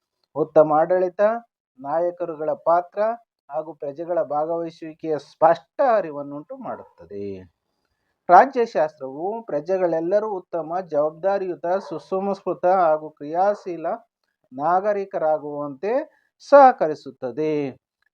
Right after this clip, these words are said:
ರಾಜ್ಯಶಾಸ್ತ್ರದ ಜ್ಞಾನವು ನ್ಯಾಯಯುತ, ಶಾಂತ, ಪ್ರಗತಿದಾಯಕ ಮತ್ತು ಸುಖಿ ರಾಜ್ಯವನ್ನು ಸಂಸ್ಥಾಪಿಸುವಲ್ಲಿ ಮಹತ್ತರ ಕೊಡುಗೆಯನ್ನು ನೀಡುವುದರ ಮೂಲಕ ಕೋಟ್ಯಾಂತರ ಜನರ ಕನಸನ್ನ ನನಸಾಗ್ತದೆ.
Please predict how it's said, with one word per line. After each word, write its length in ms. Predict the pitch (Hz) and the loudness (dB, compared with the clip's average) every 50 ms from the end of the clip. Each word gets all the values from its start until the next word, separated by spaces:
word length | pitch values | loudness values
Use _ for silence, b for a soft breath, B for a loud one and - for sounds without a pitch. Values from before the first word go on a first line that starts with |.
| _ | _
ರಾಜ್ಯಶಾಸ್ತ್ರದ 880 | - 139 160 180 185 190 196 185 185 - 180 180 190 - - 220 208 208 208 190 175 | 0 2 2 2 2 0 -4 -4 -2 -2 -2 -2 -2 -2 -8 -12 -6 -6 -6 -6 -6
ಜ್ಞಾನವು 540 | 170 170 160 151 139 135 135 147 165 180 190 | -10 -8 -6 -6 -6 -6 -6 -6 -6 -6 -6
ನ್ಯಾಯಯುತ, 640 | 170 156 151 160 165 170 165 160 160 156 151 - 202 220 254 262 _ _ _ _ _ _ | -2 0 2 2 2 2 0 -4 -6 -8 -4 -2 0 0 0 -4 _ _ _ _ _ _
ಶಾಂತ, 480 | _ - - 165 165 170 170 175 170 196 196 220 254 262 _ _ _ _ _ _ | _ -8 -2 0 0 0 0 -4 -6 -6 -6 -6 -6 -8 _ _ _ _ _ _
ಪ್ರಗತಿದಾಯಕ 800 | - 147 156 160 175 175 175 196 190 185 175 175 175 175 175 175 208 226 240 269 170 _ _ _ _ _ _ _ _ _ _ | -6 -6 -4 -4 -4 -4 -4 -4 -2 2 2 2 2 2 -2 -2 -4 -6 -6 -6 -10 _ _ _ _ _ _ _ _ _ _
ಮತ್ತು 360 | 147 151 151 143 _ - 143 | -12 -12 -12 -12 _ -14 -14
ಸುಖಿ 440 | 131 - - 160 170 - 247 254 240 | -14 -14 -16 -20 -16 -12 -6 -4 0
ರಾಜ್ಯವನ್ನು 760 | 214 202 180 175 147 151 156 147 147 147 147 147 147 151 147 - - - _ _ _ _ _ _ _ - - | 2 2 2 2 0 -6 -6 -6 -6 -8 -8 -8 -8 -8 -10 -14 -20 -20 _ _ _ _ _ _ _ -4 -2
ಸಂಸ್ಥಾಪಿಸುವಲ್ಲಿ 1500 | 165 170 180 175 - - - 220 220 220 226 240 240 - 254 214 - - 220 185 165 147 143 139 156 160 165 165 170 _ _ _ _ _ - 117 | -2 0 0 -4 -6 -8 -2 2 4 6 6 4 2 0 -12 -20 -16 -12 -8 -6 -4 -4 -4 -6 -6 -6 -8 -8 -10 _ _ _ _ _ -6 -6
ಮಹತ್ತರ 460 | 131 - 185 202 202 202 - 185 175 | -4 2 2 2 2 2 0 0 0
ಕೊಡುಗೆಯನ್ನು 540 | 165 - 156 151 151 143 135 139 147 143 143 | 0 -2 -4 -8 -8 -8 -8 -10 -8 -8 -6
ನೀಡುವುದರ 440 | 143 143 139 143 143 143 139 135 135 | -6 -4 -4 -2 -2 2 2 2 0
ಮೂಲಕ 400 | 131 139 139 139 135 131 - 170 180 208 254 262 _ _ b b b b b _ _ - | 0 -4 -4 -4 -4 -4 0 0 0 0 -2 -6 _ _ b b b b b _ _ 6
ಕೋಟ್ಯಾಂತರ 760 | 175 180 185 185 - 220 226 233 240 254 254 240 214 208 180 | 10 10 10 10 8 2 2 4 2 0 -2 -2 -2 -2 -2
ಜನರ 360 | 160 165 147 147 147 175 214 | -2 -6 -8 -6 -4 -4 -4
ಕನಸನ್ನ 480 | - - 165 165 175 175 - 185 180 | -2 -2 -4 -4 -4 -6 -8 -10 -8
ನನಸಾಗ್ತದೆ. 1080 | 196 220 226 185 156 156 151 - - 165 151 143 - - 143 135 147 156 147 139 127 113 | -8 -6 -4 -6 -6 -6 -8 0 2 2 2 2 0 -10 -12 -6 -4 -4 -4 -4 -6 -8